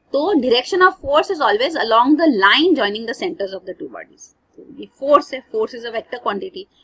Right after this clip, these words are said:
तो magnitude तो हमको ये फॉर्मूले से मिल रहा है, Direction जो force का है वो हमारे, इसके लिए ये clarification दिया गया है यहाँ डिटेल कि फोर्स का डायरेक्शन क्या होगा, direction of the force is always along the line joining the two bodies, so this is the direction of the force। लेकिन अगर spherical bodies नहीं होगी,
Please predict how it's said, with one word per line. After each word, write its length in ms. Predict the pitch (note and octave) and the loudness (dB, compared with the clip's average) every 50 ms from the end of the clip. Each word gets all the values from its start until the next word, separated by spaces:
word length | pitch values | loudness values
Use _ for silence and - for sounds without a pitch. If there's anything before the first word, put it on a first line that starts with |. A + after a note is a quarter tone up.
| _ _ - | _ _ -8
तो 60 | A3 | -2
magnitude 520 | A3 G3+ G3+ A#3 A#3+ B3+ B3+ - D4 C4+ | 0 0 0 0 -2 -4 -4 -4 -6 -4
तो 100 | - D4 | -6 -6
हमको 160 | C#4+ C4 B3+ | -6 -6 -6
ये 80 | B3+ B3 | -6 -6
फॉर्मूले 440 | B3+ - A#3+ G3+ G#3 A3 A#3 B3+ D4 | -4 -4 -4 -4 -4 -6 -8 -8 -8
से 120 | - C#4 | -8 -10
मिल 220 | B3 A3 F#3+ F#3 E3+ | -8 -6 -6 -6 -4
रहा 100 | F3+ G3+ | -6 -6
है, 80 | B3 B3 A3 | -8 -8 -4
Direction 480 | G3 G3 G3+ A3 G#3+ - - F#4 F4 | -2 0 0 0 0 -2 -2 -4 -2
जो 100 | D#4 E4 | -2 -4
force 340 | D#4+ - - B3+ A#3+ B3+ - | -6 -6 -8 -10 -10 -10 -12
का 100 | _ A3+ | _ -10
है 180 | A3 G#3+ C4 D4+ | -10 -8 -10 -12
वो 140 | D4 B3 A#3 | -12 -14 -14
हमारे, 320 | A3 G3+ G#3 G#3 G#3 G3+ - | -14 -14 -12 -14 -14 -14 -16
इसके 220 | - - - - G#3+ | -20 -16 -12 -8 -6
लिए 120 | A3+ A3+ | -4 -4
ये 100 | A3+ A3 | -4 -6
clarification 720 | - - F3+ F3+ E3+ F#3 F#3+ - _ - G3 F#3+ - G#3+ | -6 -6 -6 -6 -6 -8 -14 -14 _ -12 -12 -12 -12 -14
दिया 160 | F#3+ F#3 F#3+ F#3 | -12 -12 -12 -10
गया 140 | F#3+ C#4 | -8 -8
है 60 | F#4+ E4+ | -6 -6
यहाँ 140 | A#3 G3 | -6 -8
डिटेल 360 | F#3+ F#3+ F#3 F3+ - - G4 B4 - _ _ _ _ _ _ _ | -8 -8 -8 -8 -6 -8 -8 -8 -10 _ _ _ _ _ _ _
कि 80 | C4 | -12
फोर्स 320 | C4+ - - C#4 C#4+ D4 D#4 | -10 -4 2 2 2 2 4
का 100 | - D#4+ | 2 0
डायरेक्शन 460 | C4+ B3+ A#3+ B3+ - - F4+ E4+ E4 | 0 0 -4 -8 -8 -2 0 0 0
क्या 140 | D#4+ E4 D#4+ | 2 0 -2
होगा, 280 | D4+ D4+ D#4 E4 F#4+ | -2 -2 0 -2 -2
direction 560 | F#4 A#3+ A#3 G#3 A3 - - - - - F4 G4 G#4+ - B3 | -2 -2 -4 -4 -4 -6 -6 -10 -10 -8 -6 -6 -6 -4 -6
of 80 | B3+ A#3+ | -6 -6
the 100 | C#4 C#4+ | -6 -8
force 380 | - - B3 B3 C4+ E4 - | -8 -8 -4 -4 -4 -4 -2
is 140 | F4+ G4 G4 - _ _ _ _ _ _ _ _ - | -4 -6 -6 -6 _ _ _ _ _ _ _ _ -6
always 380 | C3+ C#3 A3 A#3 B3 C#4 E4 G4+ - | -2 0 2 2 2 0 -2 -2 -2
along 280 | - A#3+ B3+ B3+ C#4 | -2 0 2 2 2
the 140 | D4+ D4+ F4+ | 2 2 2
line 360 | D4+ A#3+ G3+ A3+ C4+ D#4+ E4 | 2 4 4 2 4 4 2
joining 300 | C4+ A#3 A3 G#3+ G#3+ G#3+ G#3 | 2 2 -2 -4 -4 -6 -8
the 80 | G3+ G3+ F3+ | -8 -8 -10
two 60 | D#3+ | -12
bodies, 380 | - C#3+ - - - - - | -14 -14 -14 -16 -18 -20 -18
so 0 | |
this 220 | G3+ G#3 A#3+ B3+ C#4+ | -14 -14 -12 -12 -12
is 80 | C4+ | -6
the 120 | B3+ C4 A#3+ | -4 -2 -2
direction 340 | G3+ F#3 F#3 F3+ - - G3+ | -2 -4 -6 -8 -10 -12 -12
of 100 | G3+ F3+ | -12 -10
the 140 | F3+ F#3+ | -12 -14
force। 420 | F#3 _ - - _ - - _ _ _ _ _ _ _ - | -16 _ -20 -20 _ -20 -20 _ _ _ _ _ _ _ -14
लेकिन 240 | A3 A#3 C4 C#4+ C4+ | -8 -6 -4 -4 -4
अगर 180 | B3 C4+ C4+ | -4 -4 -6
spherical 440 | D#4 - - A3+ G#3 A3 - C4+ C4+ | -6 -4 -4 -2 -2 0 -2 -2 -4
bodies 360 | C4 C4 C4 B3+ D4 D4+ A#3 | -4 -4 -2 0 0 0 0
नहीं 200 | A#3+ B3+ D4 E4+ | 2 4 6 6
होगी, 260 | C#4+ A3 D#3 - - | 6 4 0 -6 -14